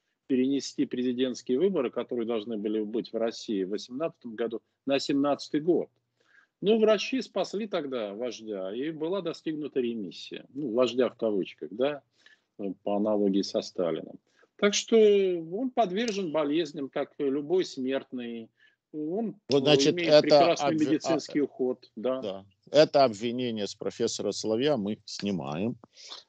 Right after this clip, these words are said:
Speaker 1: Нет,
Speaker 2: что он его
Speaker 1: обвинение не
Speaker 2: при-,
Speaker 1: надо
Speaker 2: при-,
Speaker 1: снимать.
Speaker 2: при-,
Speaker 1: Люди
Speaker 2: при-
Speaker 1: вольны, в-, люди вольны понимать так, как они хотят. Я
Speaker 2: Ну,
Speaker 1: отвечаю
Speaker 2: хорошо.
Speaker 1: только за то, что я говорю,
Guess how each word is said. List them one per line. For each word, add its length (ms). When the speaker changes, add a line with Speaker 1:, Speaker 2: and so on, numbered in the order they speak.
Speaker 1:
Нет, 200
Speaker 2:
что 80
он 260
его 300
Speaker 1:
обвинение 100
не 60
Speaker 2:
при-, 80
Speaker 1:
надо 280
Speaker 2:
при-, 200
Speaker 1:
снимать. 320
Speaker 2:
при-, 20
Speaker 1:
Люди 400
Speaker 2:
при- 60
Speaker 1:
вольны, 600
в-, 240
люди 280
вольны 400
понимать 540
так, 200
как 180
они 200
хотят. 500
Я 160
Speaker 2:
Ну, 60
Speaker 1:
отвечаю 400
Speaker 2:
хорошо. 40
Speaker 1:
только 280
за 160
то, 180
что 200
я 160
говорю, 600